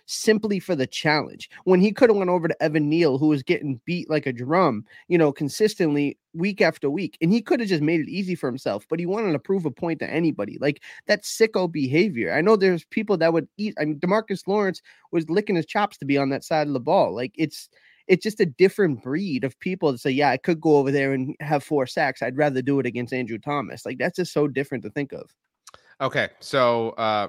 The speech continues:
Speaker 2: Micah was incredibly obvious as the defensive M V P. Um, is there a,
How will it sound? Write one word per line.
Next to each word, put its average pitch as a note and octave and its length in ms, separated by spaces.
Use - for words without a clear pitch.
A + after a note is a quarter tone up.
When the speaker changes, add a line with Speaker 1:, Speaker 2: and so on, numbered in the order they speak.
Speaker 2:
Micah B2+ 280
was A#2 180
incredibly A2 400
obvious F#2+ 380
as F#2+ 140
the F#2+ 80
defensive F#2+ 420
M F#2 140
V F#2 100
P. F2+ 280
Um, F#2+ 440
is A#2+ 160
there C3+ 580
a, A2+ 140